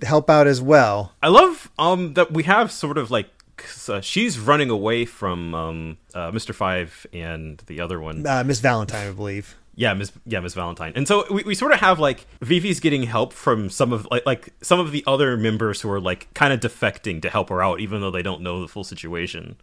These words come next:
Speaker 1: Yeah, 'cause her partner helped her out before, and now
Speaker 2: Yeah.
Speaker 1: Miss Monday out of nowhere, which she didn't expect. But it,
Speaker 2: Yeah.
Speaker 1: she also has a reason. It's like, "Thanks to the swordsman, we'll probably be <laughs> executed anyway, so I'd rather die helping you."
Speaker 2: You know what? That's a good point. <laughs>
Speaker 1: Yep.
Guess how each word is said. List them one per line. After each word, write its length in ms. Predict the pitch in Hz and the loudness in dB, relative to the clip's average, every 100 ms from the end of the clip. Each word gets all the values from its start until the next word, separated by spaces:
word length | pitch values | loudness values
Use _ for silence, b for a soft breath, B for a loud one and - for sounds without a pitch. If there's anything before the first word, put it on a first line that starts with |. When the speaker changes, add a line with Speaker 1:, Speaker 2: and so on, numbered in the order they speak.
| _ - | _ -6
Speaker 1:
Yeah, 380 | 139 131 110 107 | 0 0 0 -4
'cause 380 | - 139 127 - | 2 2 2 -4
her 160 | 131 | -6
partner 320 | 135 190 208 180 | 2 2 4 4
helped 220 | 175 180 | 4 4
her 60 | 175 | 4
out 140 | 160 | 4
before, 540 | 135 - 135 110 117 - b b b | 0 2 2 4 2 -4 b b b
and 140 | 135 | -2
now 280 | 151 160 151 | 4 6 6
Speaker 2:
Yeah. 120 | 143 | 6
Speaker 1:
Miss 160 | 143 156 | 2 2
Monday 260 | 151 175 143 | 4 6 6
out 100 | 117 | 6
of 60 | 120 | 2
nowhere, 320 | 113 110 110 | -4 -2 -2
which 120 | 113 | -4
she 100 | - | -6
didn't 260 | 113 120 110 | -8 -8 -8
expect. 580 | 101 - - 98 101 - B B B - | -10 -10 -6 -4 -6 -10 B B B 4
But 220 | 147 143 | 6 6
it, 160 | 165 175 | 2 0
Speaker 2:
Yeah. 120 | 107 | 4
Speaker 1:
she 100 | 208 | 6
also 220 | 208 196 | 6 6
has 160 | 170 156 | 2 2
a 60 | |
reason. 360 | 143 196 147 113 | 4 4 4 2
It's 160 | 110 - | -4 0
like, 320 | 120 113 - 113 | 0 -2 -8 -10
"Thanks 240 | - 156 156 | -2 -2 -2
to 80 | 143 | -2
the 60 | |
swordsman, 480 | - 180 147 127 123 | 2 4 4 2 -2
we'll 80 | 120 | -2
probably 300 | - 147 143 | 4 6 6
be 120 | 135 | 6
<laughs> 0 | |
executed 480 | 135 - - 151 123 | 4 2 6 6 6
anyway, 300 | 143 113 117 | 2 4 2
so 180 | - 123 | 4 2
I'd 140 | 120 | 4
rather 180 | 123 120 | 2 2
die 240 | 110 120 | 2 2
helping 320 | 117 127 120 | 4 0 0
you." 300 | 117 127 92 - _ _ _ _ _ b | 0 0 0 -8 _ _ _ _ _ b
Speaker 2:
You 140 | 117 156 | 4 8
know 100 | 180 | 10
what? 100 | 226 | 8
That's 180 | 175 160 | 6 2
a 40 | |
good 260 | 147 180 175 | 2 2 4
point. 320 | 208 214 151 | 6 6 6
<laughs> 40 | 143 | 6
Speaker 1:
Yep. 500 | 143 160 180 160 | 8 10 10 6